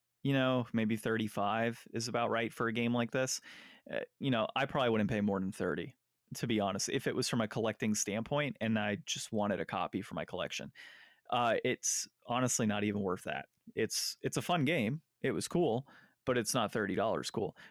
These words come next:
So I'll go with you on this, man. Like, if you can get a PlayStation Classic, even at forty dollars for a P S Classic right now, I know a lot of people, like, crapped all over it when it first came out, but you got Persona Revelations on there,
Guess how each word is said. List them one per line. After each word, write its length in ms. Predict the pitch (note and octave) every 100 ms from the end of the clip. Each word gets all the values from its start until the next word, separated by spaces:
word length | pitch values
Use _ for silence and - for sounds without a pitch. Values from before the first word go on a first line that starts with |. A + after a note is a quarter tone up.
| -
So 340 | - B2 A2 -
I'll 140 | B2+
go 160 | D#3 F3
with 140 | B2+
you 120 | D3+ D3+
on 100 | F2+
this, 180 | -
man. 200 | G#2 G#2+
Like, 220 | B2+ G#2+ -
if 240 | G#2+ -
you 160 | A2 C3+
can 120 | D3+
get 100 | C#3+
a 40 |
PlayStation 520 | B2 B2+ B2 B2 A#2+ G#2
Classic, 360 | B2 A#2 - -
even 240 | D#3+ C4+
at 100 | B3
forty 460 | - - A#2 C#3+ A2
dollars 400 | F#2 F2 - -
for 140 | A2
a 40 |
P 160 | - A2+
S 160 | G2+ -
Classic 400 | G2+ G2 - C3
right 160 | C#3
now, 180 | D3 D3
I 80 | A2+
know 100 | D3
a 40 | C#3
lot 280 | G2 G#2
of 80 | A#2
people, 320 | - B2+ A#2+
like, 160 | G#2+ F2+ - _
crapped 420 | - A#2+ A2 -
all 160 | A2 G2+
over 260 | G2+ B2
it 80 | B2
when 80 | F2+
it 80 | -
first 240 | A2+ A#2
came 180 | - G2
out, 200 | E2 C2 - - _ _ _ _
but 80 | E3
you 80 | D#3+
got 160 | G#3 -
Persona 400 | D#3 - C#3 D#3
Revelations 640 | C#3+ A#2+ G2+ A2 - F2+
on 120 | -
there, 200 | - -